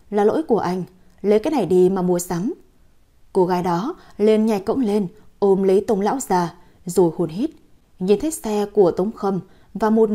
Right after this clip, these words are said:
vài món đồ bị anh vứt lung tung, khiến Tống lão già có vẻ bực mình. "Đêm qua, nó về khi nào vậy?" Người giúp việc liền đi tới,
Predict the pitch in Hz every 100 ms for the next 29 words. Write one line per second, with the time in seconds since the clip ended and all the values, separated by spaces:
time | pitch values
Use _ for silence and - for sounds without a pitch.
0 | 208 202 185 247 247 196 156 - _ 196
1 | 208 202 190 180 311 277 190 190 185 156
2 | - _ - 208 190 214 208 208 233 -
3 | 175 165 - - _ - - 202 165 156
4 | 160 156 151 - _ _ _ _ _ _
5 | _ _ _ - 180 170 165 160 147 _
6 | _ 214 269 254 208 208 294 202 147 143
7 | - _ _ _ _ _ _ _ 175 175
8 | 165 254 262 208 185 - - 202 214 214
9 | 277 269 185 208